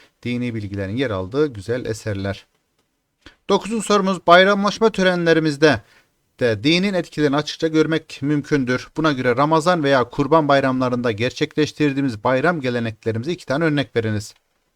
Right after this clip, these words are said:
Müslümanların iki tane dini bayramlar vardır. Ramazan ve Kurban bayramları biliyorsunuz. Bayram gelmeden önce temizlikler başlar, hazırlıklar başlar, bayram alışverişleri yapılır,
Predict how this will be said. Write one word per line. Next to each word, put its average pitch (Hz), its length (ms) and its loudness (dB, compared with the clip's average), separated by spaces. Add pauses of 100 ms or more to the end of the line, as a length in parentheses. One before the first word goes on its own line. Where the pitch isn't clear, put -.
(580)
Müslümanların 170 560 2
iki 156 180 -8
tane 151 240 0
dini 135 240 0
bayramlar 120 420 -2
vardır. 113 340 -4
Ramazan 123 500 0
ve 127 60 -4
Kurban 135 440 0
bayramları 104 520 -2
biliyorsunuz. 117 460 -4 (420)
Bayram 165 300 4
gelmeden 151 400 0
önce 139 200 -2
temizlikler 127 600 -4
başlar, 127 400 -2
hazırlıklar 120 680 -6
başlar, 127 420 0 (280)
bayram 123 280 0
alışverişleri 120 680 -4
yapılır, 127 500 -4